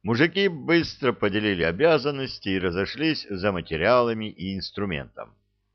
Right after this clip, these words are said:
Лузгина забрал с собой Витя таскать провода. «Думаешь, зверь придет к коровнику?» — спросил Лузгин. «Конечно», — без тени сомнения ответил Витя.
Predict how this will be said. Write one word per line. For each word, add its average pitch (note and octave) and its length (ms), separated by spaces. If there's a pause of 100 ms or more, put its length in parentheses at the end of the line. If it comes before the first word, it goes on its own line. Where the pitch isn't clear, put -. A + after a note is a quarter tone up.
(480)
Лузгина E2+ 720
забрал B2+ 360
с - 100
собой B2 300
Витя F2+ 520 (360)
таскать F#2+ 460
провода. F2+ 520 (1600)
«Думаешь, G#2 680
зверь F#2 400
придет F#2+ 480
к - 180
коровнику?» — F#2+ 760 (320)
спросил F#2+ 560
Лузгин. F#2+ 480 (840)
«Конечно», — E2+ 640 (760)
без G2 200
тени G2+ 260
сомнения G2 520
ответил F#2+ 420
Витя. C2 380